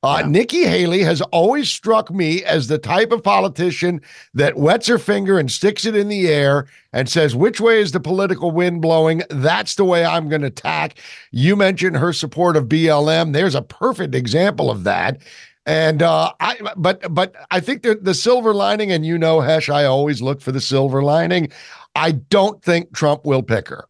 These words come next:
Speaker 1: I don't think that that's in the cards. In fact, we talked about this a few weeks ago. I don't think anyone else running is going to be in the, uh, uh, in the offing for a cabinet spot, with the possible exception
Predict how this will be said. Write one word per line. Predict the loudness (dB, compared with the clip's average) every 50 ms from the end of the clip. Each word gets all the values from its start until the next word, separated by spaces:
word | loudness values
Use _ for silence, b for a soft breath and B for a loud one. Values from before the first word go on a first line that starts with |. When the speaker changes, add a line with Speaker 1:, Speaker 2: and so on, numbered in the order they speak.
| -4
Speaker 1:
I | -2 -2 -2 -4
don't | -6 -2 0 2 2 2 0 -4 _
think | 0 0 0 0 -2
that | -4 -2
that's | -2 -2 -2 -2 -4
in | -4 -4 -4
the | -6
cards. | -8 -2 0 2 2 4 4 2 0 -2 -10 b b b b b b b b
In | -4 -2
fact, | 0 -2 -2 -2 -4 -4
we | -2 -2 -2 0
talked | 0 2 0 0 0 0
about | -2 0 0 0
this | -2 -4 -4 -4
a | -6
few | -4 -2 -2 0
weeks | 2 0 0 -2 -4
ago. | -2 0 0 0 -2 -2 -4
I | -6 -4 -2
don't | 0 0 -2 -2 -2
think | -4 -4 -4 -6 -6 -4
anyone | -2 -2 -2 -2 0 0 2 2 2 0 -2 -2
else | 0 2 2 2 0 -2 -4
running | -4 0 2 2 2 2 0 -4 -4 -6 -8 -10 B B B B B B B B _ -2
is | 0 2 2 2 2
going | 2 2 2 2 2 0 0
to | -2
be | 0 0 0 -2 -2
in | -4 -2 0 0 0 0 0
the, | 0 0 2 2 2
uh, | 2 0 0 b b b b b b b
uh, | -2 0 0 0 -4 -6 -10 -14 -6
in | 0 0 0 2
the | 2 2
offing | 4 2 2 0 0 -4 -4 -4
for | -2 -2 -2
a | -2 -2
cabinet | 0 0 0 0 0 0 -4 -6 -6
spot, | -4 -2 -2 0 0 0 0
with | 0 0 0
the | -2
possible | -4 -4 -12 -6 -6 -4 -4 -4 -6 -2 0 0 0 0
exception | -2 -4 -2 0 0 0 0 -2 -4 -4 -4 -4